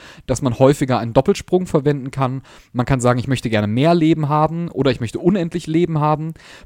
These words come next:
Bis hin dazu, dass man auch sagen kann, ich möchte unverwundbar sein.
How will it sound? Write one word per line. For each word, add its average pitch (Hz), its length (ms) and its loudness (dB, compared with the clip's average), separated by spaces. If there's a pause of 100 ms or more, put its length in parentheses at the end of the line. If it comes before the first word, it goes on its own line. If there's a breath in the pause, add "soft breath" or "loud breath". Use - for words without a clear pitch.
Bis 165 160 2
hin 170 160 -2
dazu, 127 260 -2
dass 160 140 -2
man 156 100 -4
auch 131 80 -2
sagen 120 280 -4
kann, 147 180 -2
ich - 100 -8
möchte 135 220 0
unverwundbar 143 840 -4
sein. 73 460 -14